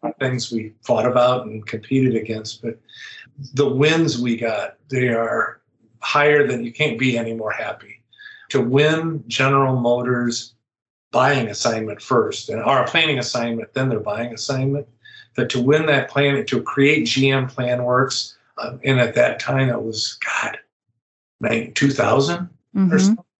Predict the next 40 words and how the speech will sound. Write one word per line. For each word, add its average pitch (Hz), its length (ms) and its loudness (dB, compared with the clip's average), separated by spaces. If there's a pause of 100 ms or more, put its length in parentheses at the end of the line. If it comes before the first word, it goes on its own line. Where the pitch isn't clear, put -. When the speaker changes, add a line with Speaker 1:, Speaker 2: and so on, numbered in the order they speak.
(540)
Speaker 1:
It 120 60 -4
was 117 140 -6
a 104 140 -4
billion 147 540 2
dollar 131 400 2
client. 131 500 -8 (180)
It 233 160 -6
was 180 180 0
Speaker 2:
Wow. 160 420 0 (260)
Speaker 1:
awesome. - 480 -6 (220)
Speaker 2:
I 196 40 4
Speaker 1:
It 196 60 4
Speaker 2:
can't 226 320 4
even 180 260 6
fathom 165 600 2
a 170 80 -2
billion 160 380 0
dollar 151 280 -2
client. 160 520 -2
So 190 180 2
Speaker 1:
And 214 240 0 (400)
I 170 100 2
still 156 380 2
feel, - 120 -14 (440)
and 180 140 0
I 170 120 2
get 165 160 -2
the 147 80 -4
same 139 360 -2
goosebumps 131 720 -2
when 127 120 0
I 117 140 -2
think 135 220 -2
about 120 540 2 (880)
how 135 340 0
long 135 420 0
I 117 200 -2
personally 135 760 0
chased - 800 -2
Samsung. 110 540 -6